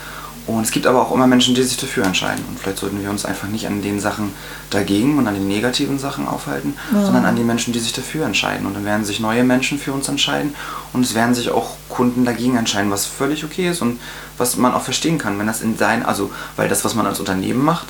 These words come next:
Speaker 1: mit seiner Preisstruktur und seinem Preisselbstbewusstsein, macht man ja auch als Privatmensch. Und
Speaker 2: Ja.
Speaker 1: ich entscheide mich ja als Privatmensch auch, dass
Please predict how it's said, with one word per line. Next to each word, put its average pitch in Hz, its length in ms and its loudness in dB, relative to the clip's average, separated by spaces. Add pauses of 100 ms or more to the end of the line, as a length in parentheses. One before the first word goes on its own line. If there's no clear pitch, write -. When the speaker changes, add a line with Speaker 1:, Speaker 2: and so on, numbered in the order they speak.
(240)
Speaker 1:
mit 143 160 2
seiner 135 260 2
Preisstruktur - 800 -2
und 123 140 0
seinem 120 240 0
Preisselbstbewusstsein, 120 960 -2 (320)
macht - 200 -4
man 117 140 0
ja 113 100 2
auch 113 140 -2
als - 180 -4
Privatmensch. - 600 -4
Und - 140 -10 (460)
Speaker 2:
Ja. 190 120 2
Speaker 1:
ich 98 160 -4
entscheide 101 340 0
mich 110 140 -2
ja - 80 2
als - 160 -2
Privatmensch 107 500 0
auch, - 220 2
dass - 240 -4